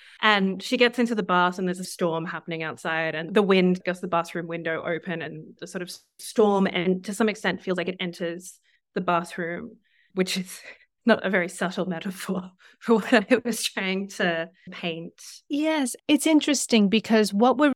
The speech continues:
Speaker 2: requiring young people to do is to be more responsible, to solve all these problems that people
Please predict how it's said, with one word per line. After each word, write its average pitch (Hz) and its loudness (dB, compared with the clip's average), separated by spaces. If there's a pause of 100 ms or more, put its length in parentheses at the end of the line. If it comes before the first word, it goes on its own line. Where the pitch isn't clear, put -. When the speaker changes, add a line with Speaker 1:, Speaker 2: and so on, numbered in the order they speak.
Speaker 2:
requiring 202 4
young 196 4
people 190 -6
to - -4
do 170 -2
is 170 -2
to 185 -6
be 202 2
more 220 8
responsible, 190 0
to - -6
solve 233 4
all 233 6
these 208 0
problems 175 -2
that 165 0
people 214 4